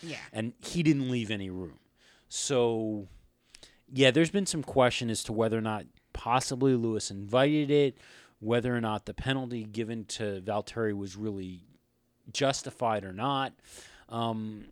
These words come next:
Speaker 2: Valtteri really hasn't spoken out too hard against it. So we'll see what happens.
Speaker 1: And I gotta say, Lewis has not said a whole lot of,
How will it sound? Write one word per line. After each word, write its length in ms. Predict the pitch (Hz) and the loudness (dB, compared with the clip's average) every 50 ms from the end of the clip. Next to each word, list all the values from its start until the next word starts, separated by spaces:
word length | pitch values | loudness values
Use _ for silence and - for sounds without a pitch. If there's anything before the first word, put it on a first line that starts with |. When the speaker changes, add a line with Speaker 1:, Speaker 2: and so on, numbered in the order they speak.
| - - - _ _ - | -20 -20 -20 _ _ -16
Speaker 2:
Valtteri 640 | 135 123 143 143 143 - - 196 196 175 143 131 117 | -2 2 4 4 4 2 4 6 6 8 8 6 4
really 240 | 120 123 117 110 95 | 4 4 4 2 2
hasn't 320 | 98 101 92 90 95 87 | 0 -4 -6 -6 -10 -12
spoken 340 | - - 101 95 - - 80 | -8 -6 -6 -8 -6 -10 -14
out 180 | 80 78 - | -14 -14 -12
too 180 | - - - 92 | -10 -10 -10 -10
hard 260 | - - 104 95 87 | -10 -8 -8 -8 -8
against 460 | 85 73 76 85 85 92 92 - - | -10 -14 -12 -12 -12 -10 -10 -8 -8
it. 120 | 131 127 - _ _ _ _ _ _ _ _ _ _ _ _ _ _ _ | -8 -10 -10 _ _ _ _ _ _ _ _ _ _ _ _ _ _ _
So 160 | - - 101 | -12 -10 -8
we'll 140 | 98 104 101 | -8 -6 -6
see 140 | - - 139 | -6 -4 -4
what 120 | 107 85 | -4 -6
happens. 480 | 80 - - _ - _ _ - - - _ - - - - - - | -8 -12 -16 _ -20 _ _ -20 -20 -18 _ -18 -18 -18 -14 -4 -2
Speaker 1:
And 100 | 381 381 | 0 2
I 80 | 415 415 | 4 2
gotta 160 | 381 359 330 302 | 2 2 0 -2
say, 180 | - 311 277 | -2 -2 -2
Lewis 420 | 254 247 254 277 302 311 277 - - | -2 -2 -4 -2 -2 -2 -2 -4 -6
has 140 | 196 156 | -6 -4
not 220 | 151 160 143 - - | -4 -4 -4 -4 -6
said 400 | - 165 156 151 139 135 127 - - | -6 -4 -2 -2 -2 -4 -4 -6 -8
a 80 | - 151 | -10 -6
whole 220 | 147 170 160 156 | -2 -2 -2 0
lot 260 | 147 143 139 139 135 | 0 0 0 0 -2
of, 340 | 135 135 135 131 131 - - | -2 -4 -4 -6 -6 -8 -12